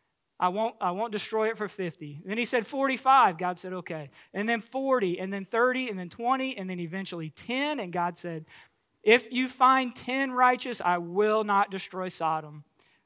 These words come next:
Well, guess what? What happened? It got destroyed. God could not find righteous people in Sodom. So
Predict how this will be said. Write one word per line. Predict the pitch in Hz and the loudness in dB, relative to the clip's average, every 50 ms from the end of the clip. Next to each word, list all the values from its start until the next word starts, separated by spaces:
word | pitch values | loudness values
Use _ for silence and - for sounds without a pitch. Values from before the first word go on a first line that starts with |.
| _ | _
Well, | - 175 185 185 | -4 -2 -2 0
guess | 180 190 202 214 208 - | 2 2 2 2 2 0
what? | - 202 180 165 156 139 _ _ _ _ _ _ _ _ | -4 -4 -2 -2 -4 -6 _ _ _ _ _ _ _ _
What | - 165 196 214 | -4 0 0 2
happened? | - 175 196 170 160 - 156 143 143 127 _ _ _ _ _ _ _ _ _ _ _ _ _ _ _ _ _ _ _ | 4 4 2 2 0 -4 -14 -18 -18 -20 _ _ _ _ _ _ _ _ _ _ _ _ _ _ _ _ _ _ _
It | 175 180 170 | -4 -2 2
got | 180 180 180 170 | 2 2 2 2
destroyed. | 180 180 - - - 170 160 156 147 143 143 143 143 _ _ _ _ _ _ _ _ _ _ _ _ _ _ _ _ _ _ _ _ _ _ | -2 -10 -12 -12 -12 -12 -12 -12 -12 -14 -16 -18 -20 _ _ _ _ _ _ _ _ _ _ _ _ _ _ _ _ _ _ _ _ _ _
God | 185 190 196 208 208 196 - | 4 6 6 6 6 4 -2
could | - 208 180 | -8 -6 -2
not | 185 190 185 175 - | 0 0 0 0 -2
find | - - 214 175 170 160 151 151 147 147 151 - _ _ | -4 -4 -4 -2 -2 -4 -6 -8 -12 -14 -18 -20 _ _
righteous | - 165 160 175 175 180 170 - 165 151 - | -16 -8 -2 -2 -2 -2 -2 -6 -12 -14 -16
people | _ - 160 147 143 156 147 151 | _ -16 -16 -16 -14 -16 -18 -16
in | - 165 156 151 | -14 -16 -16 -14
Sodom. | - - 170 160 160 156 147 147 143 139 135 _ _ _ _ _ _ _ _ _ _ _ _ _ _ _ _ _ _ _ _ _ _ _ _ _ _ _ _ _ _ _ - _ _ | -12 -8 -6 -6 -6 -6 -8 -12 -18 -20 -20 _ _ _ _ _ _ _ _ _ _ _ _ _ _ _ _ _ _ _ _ _ _ _ _ _ _ _ _ _ _ _ -20 _ _
So | _ - 190 175 165 - | _ -6 -6 -6 -6 -6